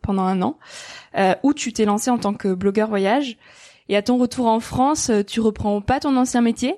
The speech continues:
et tu souhaites continuer, euh, à faire des vidéos de voyage sans pour autant savoir vraiment comment gagner ta vie, comme c'était pas encore, euh, très tendance.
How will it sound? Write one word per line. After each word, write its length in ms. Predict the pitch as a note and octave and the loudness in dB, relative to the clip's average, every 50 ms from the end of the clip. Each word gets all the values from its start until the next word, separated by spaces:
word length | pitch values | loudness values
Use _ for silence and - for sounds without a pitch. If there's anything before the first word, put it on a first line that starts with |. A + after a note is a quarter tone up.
| - _ _ _ _ _ _ | -8 _ _ _ _ _ _
et 80 | - A3 | -8 -6
tu 120 | - - | -6 -6
souhaites 240 | - - C4 C4+ - | -4 -4 -4 -4 -2
continuer, 720 | - C4 B3+ B3 B3 - A#3+ A#3+ A#3+ B3 B3 C4 B3+ A#3+ | 0 0 2 2 0 0 -2 0 0 0 0 0 2 2
euh, 680 | G#3+ G3+ G3+ G3+ G3 G3 G3 F#3+ F#3 F#3 F#3+ F#3 F#3 F#3+ G#3 _ - - - _ - | 2 2 2 0 0 -2 -2 -4 -6 -8 -10 -12 -14 -14 -16 _ -20 -20 -10 _ -4
à 80 | A3+ | -2
faire 160 | A3 A#3+ B3 | -2 0 0
des 100 | A#3 A#3 | 0 -2
vidéos 240 | G#3 G#3+ F#3+ G#3+ G#3+ | -2 -2 0 0 0
de 80 | G#3 F#3+ | 0 0
voyage 400 | G3 F#3 F#3+ G#3 A3+ B3 B3 - | -2 0 2 2 2 2 0 -2
sans 140 | - A3+ A3+ | -4 -6 -6
pour 180 | - - G#3+ | -6 -4 -4
autant 400 | G#3 G#3 - A#3 A#3+ B3 B3 B3 | -4 -2 0 0 2 2 2 0
savoir 480 | B3+ B3 - - - G#3 G#3 G3+ G3+ G#3 | -2 -4 -8 -4 -2 0 0 0 0 -2
vraiment 300 | G#3 G3+ G#3+ G#3+ A3 A3 | -2 -2 0 0 0 0
comment 260 | - A#3 G#3+ G3+ G3+ | 0 0 0 0 0
gagner 320 | G3+ G3 G#3+ G#3+ G#3+ G#3+ | 0 0 0 0 0 -2
ta 160 | G#3 - G3+ G3 | 0 0 0 -2
vie, 220 | G3 A#3 C#4 C#4 | -2 -4 -10 -8
comme 180 | - G#3+ F#3+ G3 | -8 -8 -8 -8
c'était 220 | - F#3+ - - | -10 -12 -12 -6
pas 120 | - G#3+ | -4 -2
encore, 360 | G3+ G3 F#3 - G3+ G#3 G#3+ F#3+ | -2 -2 -2 -2 -4 -4 -2 -4
euh, 160 | F3+ F3+ F3+ - - - - - - _ _ | -6 -6 -8 -10 -16 -20 -20 -20 -20 _ _
très 160 | - - A3+ | -4 -4 -2
tendance. 500 | A3 G3+ G3 F#3+ A3 D4+ - - - | 0 0 -2 -2 -2 -4 -6 -10 -14